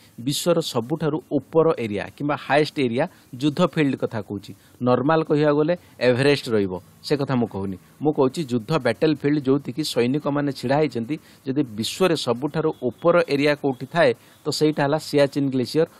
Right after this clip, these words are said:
ଯେଉଁଟାକି ଭାରତୀୟ ଆର୍ମିମାନେ ପୁରା ଟ୍ୱେଣ୍ଟି ଫୋର୍, ଆମେ କହିପାରିବା ବାର ମାସ ଯାକ ଚବିଶ ଘଣ୍ଟା ସବୁବେଳେ ଆକ୍ଚୁଆଲି ସେଇଠି ତୈନାତ ଅଛନ୍ତି। ତେଣୁ ଏଇ ଜିନିଷ ଆକ୍ଚୁଆଲି ଧୀରେ ଧୀରେ ଯେତେ ସମୟ ବଢ଼ୁଛି, ଚାଇନାକୁ ଡର ଧୀରେ ଧୀରେ ଆଗକୁ ଆସୁଛି।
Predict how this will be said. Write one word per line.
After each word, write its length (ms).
ଯେଉଁଟାକି 460
ଭାରତୀୟ 520
ଆର୍ମିମାନେ 600
ପୁରା 240
ଟ୍ୱେଣ୍ଟି 440
ଫୋର୍, 240
ଆମେ 160
କହିପାରିବା 360
ବାର 260
ମାସ 280
ଯାକ 300
ଚବିଶ 400
ଘଣ୍ଟା 280
ସବୁବେଳେ 560
ଆକ୍ଚୁଆଲି 300
ସେଇଠି 280
ତୈନାତ 380
ଅଛନ୍ତି। 340
ତେଣୁ 220
ଏଇ 160
ଜିନିଷ 320
ଆକ୍ଚୁଆଲି 500
ଧୀରେ 300
ଧୀରେ 200
ଯେତେ 220
ସମୟ 340
ବଢ଼ୁଛି, 380
ଚାଇନାକୁ 460
ଡର 260
ଧୀରେ 280
ଧୀରେ 200
ଆଗକୁ 440
ଆସୁଛି। 320